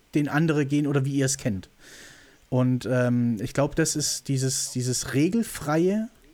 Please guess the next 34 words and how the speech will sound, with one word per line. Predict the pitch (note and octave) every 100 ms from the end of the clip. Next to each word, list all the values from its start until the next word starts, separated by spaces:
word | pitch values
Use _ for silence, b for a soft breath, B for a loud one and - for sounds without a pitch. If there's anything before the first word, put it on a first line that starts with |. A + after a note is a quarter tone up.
| b b b b b
ist | C#3 -
das, | D3+ -
was | D#3 -
die | C3+
Sache | D3 C#3+ E3
dann | D3+ C#3+
au-, | A#2+ A#2+ -
sympathisch | - C3 - C3+ C#3 D3+
macht | E3 D#3+ - -
und | C3 B2
der | B2
Name | A2+ A#2 C3 D3 D3 C#3+ A#2
und | A#2+ A#2 - -
die | A2+
Community, | - B2 A#2 B2+ C#3+ C3+ C#3 C3 C3 C3+ B B B B B B B B -
ja, | A2+ G2
die | G#2+ G#2 G#2
hat | G#2 A2
sich | - B2+
so | - C3
selber | B2+ D3+ D#3+ A#2 G#2+
ergeben. | G#2 G#2 G2+ G#2
Also | A2 A2
die | B2+
ist | -
halt | D#3+ -
unglaublich | F3 E3+ D#3 D#3 C3+
aktiv. | C3+ - B2+ G#2
Wenn | A#2+
du | C3+
auf |
Facebook | C3+ D3 D3 C#3 -
guck-, | D#3+ - - -
guckst, | F3 F3 -